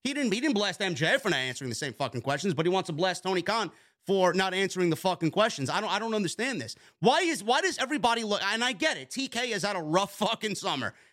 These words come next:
I get it. But that doesn't mean you get somebody like that, who's the owner of, of A E W, and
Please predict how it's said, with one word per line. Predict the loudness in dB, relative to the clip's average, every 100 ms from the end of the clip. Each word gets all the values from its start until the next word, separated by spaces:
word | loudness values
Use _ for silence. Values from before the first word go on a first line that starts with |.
| -4
I | -4
get | -2 -2 -2
it. | -6 -12 _ -2
But | 0
that | 2
doesn't | 0 0 0
mean | 0 0
you | 0
get | -2 -4 -4
somebody | -4 0 0 2
like | 0 -2 -2
that, | -2 -2 -4
who's | -4 -2
the | 0
owner | 2 4 4
of, | 2 0 -2 -2
of | -2 -2
A | -2
E | -2
W, | -2 -2 -2
and | -2 -4